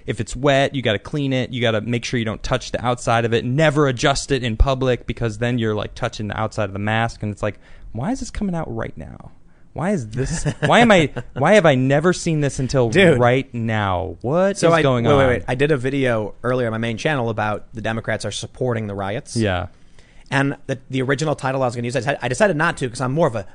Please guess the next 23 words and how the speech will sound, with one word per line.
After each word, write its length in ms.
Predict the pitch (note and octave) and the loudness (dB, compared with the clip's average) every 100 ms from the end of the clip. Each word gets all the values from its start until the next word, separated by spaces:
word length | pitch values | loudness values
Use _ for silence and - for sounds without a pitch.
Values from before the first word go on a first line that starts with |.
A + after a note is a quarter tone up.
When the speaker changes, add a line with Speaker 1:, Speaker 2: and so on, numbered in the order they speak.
| - | 0
Speaker 2:
I'm 80 | A#3+ | 4
more 100 | C#4+ | 4
of 80 | |
a 60 | F3 | 2
serious 1080 | - - - A#3+ A3 C#3+ A2 F#2+ - - - - - | -2 -2 0 4 4 4 0 -6 -8 -8 -8 -10 -10
news 160 | G#2+ G2+ | -10 -4
personality, 520 | A#2+ - C3+ D#3 A2 - - | -2 0 2 2 0 -4 -6
Speaker 1:
<laughs> 180 | B3 - | -4 4
Speaker 2:
was 340 | C#3+ C#3+ C3 | 4 4 0
Speaker 1:
Sure. 320 | - - - F#2+ | -6 -6 0 2
Speaker 2:
"Ingenious 840 | D#3+ D3 A2+ C#3+ F#3 F#3+ F3+ - | 2 2 -2 0 2 4 2 0
move, 500 | C#3 E3+ D3+ C3+ A2+ | 0 2 4 2 -2
Democrats 880 | A2 C3+ D3 - C3+ B2+ - - - - - - | -2 -2 -2 0 0 0 -4 -6 -8 -14 -20 -14
support 640 | - C3+ - - F3 D#3+ | -6 -6 -2 2 2 2
riots 680 | C3 A#2 G#2+ - - - - - - - | 0 0 -2 -4 -8 -8 -14 -20 -20 -8
because 260 | C3 C3+ A2+ | -2 -2 0
Donald 300 | C3 B2+ - | 0 -2 -4
Trump, 360 | B2+ A2+ - - - _ | -4 -4 -8 -20 -20 _
uh, 140 | G#2+ G2+ | -8 -6
opposes 460 | A2 D3+ C3 A#2+ | -2 0 0 -4
them." 260 | G#2 F#2+ G#2 - - - - - - - | -6 -8 -10 -18 -20 -20 -20 -20 -20 -2
Like, 220 | C#3 C3 | 0 2
the, 180 | C#3 | 0